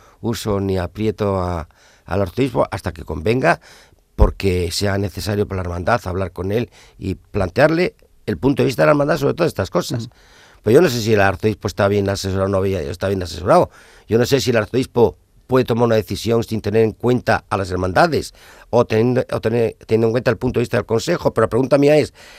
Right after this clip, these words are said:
Speaker 1: ¿siempre el punto de vista del Consejo es el punto de vista de las hermandades? Ahí va. ¿Qué has preguntado, Cabrero? Digo, sí, que eso, he preguntado eso.
Speaker 2: Ujú.
Speaker 1: ¿Siempre es el mismo?
Speaker 2: En la última reunión de las Hermandades de la Madrugada, pues parece que hay algunas que se plantaron,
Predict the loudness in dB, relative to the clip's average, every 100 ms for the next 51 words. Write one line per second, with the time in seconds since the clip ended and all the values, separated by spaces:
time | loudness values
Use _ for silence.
0 | -10 -4 0 2 2 4 4 4 0 0
1 | 2 2 0 -2 0 -2 -2 -2 -2 0
2 | 0 0 0 0 -2 2 2 4 2 4
3 | 4 6 4 2 4 2 2 _ -12 -12
4 | -18 -8 0 4 4 2 _ _ _ _
5 | _ _ -4 -4 -2 -2 0 4 4 2
6 | -2 -2 -2 -2 -2 -4 -6 -8 -8 -6
7 | -8 -6 -6 -2 0 -2 -4 -14 _ _
8 | -8 -8 -8 -2 8 8 8 0 -2 -2
9 | -2 0 0 -2 _ _ _ -20 -20 -18
10 | -20 -14 -4 2 4 6 6 6 6 6
11 | 6 4 4 4 6 6 4 4 4 4
12 | 4 4 0 -4 -4 -2 -4 -2 -2 -2
13 | -8 -4 0 2 4 4 2 -2 0 0
14 | 4 4 4 0